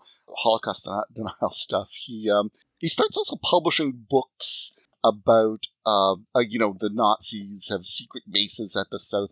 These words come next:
Pole and U F Os and, and stuff like that. Now, th-, I mean, this is the part I, I kind of cover a bit in my, my, my Skeptics book of list,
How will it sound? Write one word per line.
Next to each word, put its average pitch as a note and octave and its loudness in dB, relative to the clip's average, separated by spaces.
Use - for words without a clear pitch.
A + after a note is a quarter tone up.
Pole F#2 -2
and G2+ -2
U G#2+ 2
F - -2
Os G2 0
and, F#2+ -10
and G2 -8
stuff - -2
like F2+ -6
that. G#2+ 4
Now, D3+ 6
th-, C3 4
I B2 6
mean, A#2+ -4
this C#3 2
is B2+ -2
the A2+ -2
part G2+ 4
I, E2+ 4
I F#2+ -4
kind F#2+ -2
of F2 -14
cover F#2+ 0
a F2 0
bit F2 -4
in F#2 -10
my, E2+ -6
my, E2+ -10
my F#2+ -8
Skeptics - -12
book - -8
of F#2 -10
list, F2+ -4